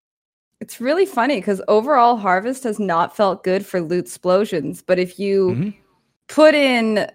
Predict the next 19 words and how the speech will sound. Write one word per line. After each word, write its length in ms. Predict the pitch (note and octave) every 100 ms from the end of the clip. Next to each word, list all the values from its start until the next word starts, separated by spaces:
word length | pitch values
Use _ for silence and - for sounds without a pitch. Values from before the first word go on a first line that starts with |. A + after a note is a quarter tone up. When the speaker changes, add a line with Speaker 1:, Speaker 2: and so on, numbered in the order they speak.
| _ _ _ _ _ _ _ _ - G3+ -
Speaker 1:
let's 280 | D#4+ D#4+
be 280 | - B3+ A3
real 380 | F#3 G3 B3 G#3
here, 300 | F#3+ F#3 E3
it's 220 | D3+ G3+
kinda, 380 | - F4+ D4+ C#4
it's 180 | A#3 A#3+
an 100 | A#3+
insane 460 | A3 A3 - D4+ C4
amount 260 | G3+ G3
of 60 | F3+
money 500 | G3 F#3+ E3 E3 - _ _ _ _
for 140 | - A3
gar-, 360 | G3+ B3+ A#3+ -
like, 180 | G#3 G3+
there 140 | A#3 A#3+
is 140 | A3
guaranteed 540 | A3+ G#3 G3+ F#3+ G3+ -
profit, 540 | G3+ F#3+ C4+ D#4+ -